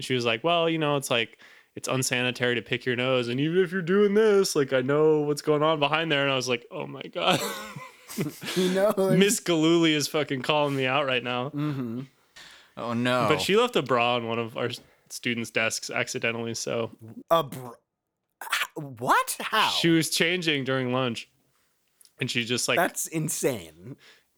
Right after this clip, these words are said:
Speaker 1: Yeah.
Speaker 2: I mean, on one hand, it's just a bra, but on the other hand, like, that's a wild move to just fully leave a bra on a desk in, what, middle school?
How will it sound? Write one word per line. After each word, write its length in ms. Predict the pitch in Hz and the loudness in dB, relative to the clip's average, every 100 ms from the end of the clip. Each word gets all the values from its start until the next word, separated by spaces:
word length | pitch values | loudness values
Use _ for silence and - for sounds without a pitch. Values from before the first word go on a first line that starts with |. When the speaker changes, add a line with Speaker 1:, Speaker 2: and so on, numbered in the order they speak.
| - | -4
Speaker 1:
Yeah. 260 | 123 139 156 | 0 2 2
Speaker 2:
I 140 | 233 | 2
mean, 180 | 269 285 | 0 2
on 220 | 226 220 | 2 2
one 180 | 190 226 | 2 2
hand, 300 | 247 262 262 | 0 -2 -2
it's 180 | 208 - | -4 -2
just 260 | 185 185 180 | -4 -2 -4
a 40 | |
bra, 500 | 147 151 165 208 233 | 0 2 4 2 0
but 180 | 156 160 | -2 0
on 100 | 156 | 0
the 120 | 151 | 0
other 180 | 156 165 | 2 2
hand, 340 | 170 165 170 - | 0 -2 -6 -4
like, 380 | 156 143 131 - _ _ _ | -2 -2 -2 -12 _ _ _
that's 320 | 139 127 - 151 | -2 -2 -8 -2
a 80 | 139 | -2
wild 480 | 127 127 120 110 110 | 0 -2 -2 -4 -8
move 220 | 113 110 | -12 -10
to 80 | 135 | -8
just 260 | 117 135 | -8 -10
fully 320 | - 135 131 131 | -4 -2 0 0
leave 200 | 131 135 | -2 -4
a 40 | |
bra 360 | 127 117 120 123 | -4 -2 0 -2
on 160 | 127 | -4
a 60 | 127 | -4
desk 380 | 104 104 127 - | -4 -4 -6 -6
in, 120 | 120 | -4
what, 180 | 123 95 | -4 -4
middle 200 | 110 147 | -6 -6
school? 440 | - 202 214 - | 0 2 2 -2